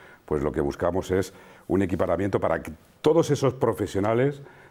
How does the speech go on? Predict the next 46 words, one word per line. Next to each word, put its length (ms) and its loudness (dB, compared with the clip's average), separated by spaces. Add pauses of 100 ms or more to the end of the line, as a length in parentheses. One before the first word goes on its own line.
(120)
tengan 320 2
un 80 4
sueldo 580 0
digno 520 2
y 100 0
que 80 2
nos 140 -2
puedan 240 2
defender 560 2
y 80 4
curar 320 4
muy 160 2
bien, 220 -4
que 100 -2
eso 160 0
es 160 0
lo 80 0
más 160 -2
importante. 560 -8 (1120)
De 100 2
lo 80 4
que 60 2
vamos 160 2
a 40 4
hablar 240 4
al 120 4
final 240 2
es 60 4
bastante, 1040 0 (360)
es 100 -2
bastante 380 -4
triste. 300 -2
El 80 -2
fallecimiento 580 2
de 140 4
Diana 300 2
Quer, 360 0
el 120 0
asesinato 720 -2 (440)
de 100 0
esta 160 0
joven 240 2
madrileña 560 2
que 120 -2
nos 200 -4
ha 240 0